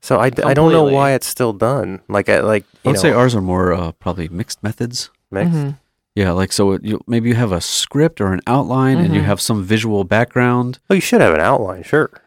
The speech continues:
Speaker 3: Um, but it could be, like, a, a he-, heavily detailed outline. But I,
Speaker 2: Mm-hmm.
Speaker 3: I don't know that I, that, uh, my conferences, many people are just reading directly.
Speaker 1: Yeah, I, I'm at psychology conferences. It's, it's, it's mostly the opposite. They're just,
Speaker 2: Mm-hmm.
Speaker 1: they're just speaking.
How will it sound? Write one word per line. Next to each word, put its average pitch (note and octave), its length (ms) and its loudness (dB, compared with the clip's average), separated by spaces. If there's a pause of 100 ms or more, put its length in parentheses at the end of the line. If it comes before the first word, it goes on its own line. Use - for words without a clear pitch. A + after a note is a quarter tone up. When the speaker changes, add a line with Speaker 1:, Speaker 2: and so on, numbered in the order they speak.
(320)
Speaker 3:
Um, G#2+ 180 0
but D3+ 140 4
it D#3 40 -6
could F3+ 120 0
be, C3+ 100 6
like, G2+ 140 4
a, F#2 260 -2
a F#2 140 0
he-, A2 100 -6 (120)
heavily G2+ 300 0
detailed F2 400 -2
outline. D#2+ 380 -4
But F2 160 0
I, D3+ 140 4
Speaker 2:
Mm-hmm. C3+ 120 -4 (380)
Speaker 3:
I D#3 60 -2
don't D#3 140 0
know B2 160 4
that G#2+ 120 2
I, G2 200 2
that, F2+ 340 -6
uh, F#2 140 -6 (160)
my G2 160 -6
conferences, E2+ 480 -8
many F2 120 -4
people F2+ 240 -8
are E2 60 -6
just - 320 -10 (180)
reading F#2 460 -6
directly. D#2+ 600 -10 (200)
Speaker 1:
Yeah, F2 300 2 (240)
I, A2+ 80 2
I'm A2 240 2
at A#2+ 120 2
psychology G#2+ 540 0
conferences. D#2+ 500 -10
It's, - 200 -14
it's, - 380 -12
it's - 280 -12
mostly E2+ 480 -4
the D#2+ 140 -14
opposite. - 480 -10
They're - 120 -4
just, D#3 180 -2
Speaker 2:
Mm-hmm. C#3 80 -6
Speaker 1:
they're E2 120 0
just D#2+ 240 -8
speaking. E2 440 -6